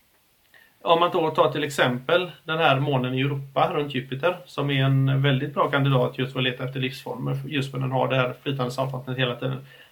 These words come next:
Där har man sett ett lite svagt magnetfält som, eh, ligger runt månen. Det här magnetfältet kräver i princip att man har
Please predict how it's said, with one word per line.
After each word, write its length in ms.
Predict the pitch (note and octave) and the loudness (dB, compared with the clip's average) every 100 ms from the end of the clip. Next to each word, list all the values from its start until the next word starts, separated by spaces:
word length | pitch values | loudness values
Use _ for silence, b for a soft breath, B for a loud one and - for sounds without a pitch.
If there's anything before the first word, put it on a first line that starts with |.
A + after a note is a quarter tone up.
| _ - | _ 2
Där 120 | B2+ | 4
har 60 | |
man 120 | C#3+ F#3+ | 4 2
sett 240 | D#3+ C3+ | 0 0
ett 100 | C#3 | 0
lite 280 | D#3+ G3 C3 | 0 -2 -6
svagt 400 | - E3+ B2+ - | -2 0 0 2
magnetfält 760 | B2+ C#3 B2 B2 - F#3+ G3 | 0 0 -2 -6 -2 -2 -2
som, 320 | - D#3+ D#3 | -4 -4 -2
eh, 440 | D3+ D3+ D3 D3 C3+ | -2 0 0 -2 -4
ligger 340 | D3 C#3+ C3 | -4 0 0
runt 160 | B2 B2 | 0 0
månen. 440 | C3+ B2+ C3 - B B B - | 0 0 -4 -10 B B B -2
Det 20 | |
här 80 | C#3+ | 2
magnetfältet 800 | D3+ G3+ D#3+ C3+ B2+ B2 C#3 C3+ - - _ - | 2 0 0 2 2 2 0 -4 -6 -16 _ -10
kräver 640 | - D#3+ B2 B2 C#3 F3 | 2 4 4 0 2 2
i 100 | F3+ | 2
princip 420 | F3+ F#3 D#3 C3 | -4 -6 -2 0
att 100 | B2 | 0
man 120 | C#3 C3+ | 2 2
har 280 | C#3 D3 | 2 0